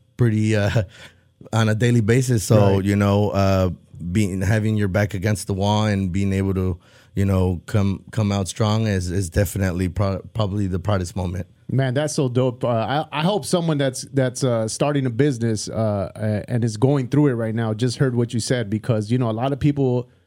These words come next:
Speaker 2: throw in the towel in situations like that. And,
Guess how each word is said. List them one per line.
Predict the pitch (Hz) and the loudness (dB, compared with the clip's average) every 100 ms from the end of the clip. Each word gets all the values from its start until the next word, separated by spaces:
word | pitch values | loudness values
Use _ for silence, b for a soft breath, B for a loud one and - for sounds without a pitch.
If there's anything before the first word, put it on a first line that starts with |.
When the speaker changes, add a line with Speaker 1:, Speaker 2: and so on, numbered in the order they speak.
| b - | b 2
Speaker 2:
throw | 131 | 2
in | 135 127 | 2 0
the | |
towel | 107 147 139 | 0 0 0
in | 117 | 0
situations | 110 113 120 107 104 104 | 0 0 2 0 0 -2
like | 98 98 | -2 -4
that. | 87 87 90 | -4 -4 -2
And, | 110 107 | 0 -2